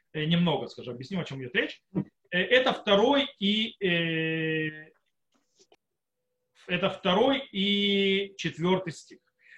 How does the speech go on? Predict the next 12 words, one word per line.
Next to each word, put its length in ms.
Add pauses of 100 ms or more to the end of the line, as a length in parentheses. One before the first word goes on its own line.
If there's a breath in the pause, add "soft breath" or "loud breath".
(220 soft breath)
Э, 100 (100)
после 360
этого 600
Тора 300
переходит 760 (200)
к 80
строительству 1040
жертвенника, 760
пятый 320
и 20
седьмой 380
стих. 240